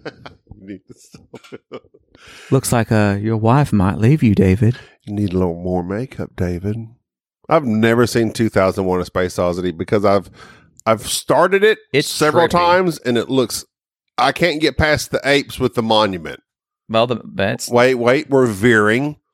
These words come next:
Speaker 1: Stick to the review. We're changing our ways here on the Board Game Snobs.
Speaker 2: We are. We're sticking with the review.
Speaker 1: Uh, Last Light,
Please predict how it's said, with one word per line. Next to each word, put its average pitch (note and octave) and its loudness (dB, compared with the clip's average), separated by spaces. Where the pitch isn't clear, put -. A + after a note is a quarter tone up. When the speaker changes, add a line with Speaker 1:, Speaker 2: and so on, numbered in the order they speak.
Speaker 1:
Stick - -4
to B2+ 0
the B2 4
review. G#2+ 0
We're - -6
changing C#3+ -2
our F#2 0
ways F2+ -2
here E2 -8
on D2+ -8
the C#2 -16
Board D#2 -10
Game D2+ -12
Snobs. D#2 -12
Speaker 2:
We C3+ 2
are. F3+ 2
We're - -20
sticking F3+ -2
with F3+ 0
the F3 -2
review. F3 0
Speaker 1:
Uh, E3 4
Last F#3 2
Light, F#3 2